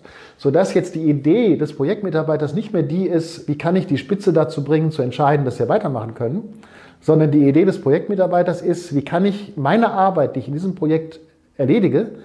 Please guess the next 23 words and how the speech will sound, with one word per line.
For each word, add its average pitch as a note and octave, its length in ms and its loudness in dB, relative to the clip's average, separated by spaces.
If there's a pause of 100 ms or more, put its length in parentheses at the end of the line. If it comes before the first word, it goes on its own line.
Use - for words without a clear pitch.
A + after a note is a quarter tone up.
(300)
so A3 200 4
erfolgreich F3+ 680 2
darstellen, D#3 680 0
dass D3 160 0
ich C3+ 80 -8
danach D#3 300 0
die F3 100 -4
Chance D#3+ 360 -2
auf B2+ 80 0
ein C#3 120 0
anderes E3+ 320 0
Projekt F#2+ 320 -8
habe. G2+ 260 -10 (840)
Ja, D#3+ 240 2
das D#3+ 160 2
heißt, D#3+ 160 2
es C#3 140 -4
wird F3+ 140 2
nicht F#3 100 0
in E3+ 60 2
der C#3+ 120 4
Vertikale D3 520 0
gedacht, G3 560 -4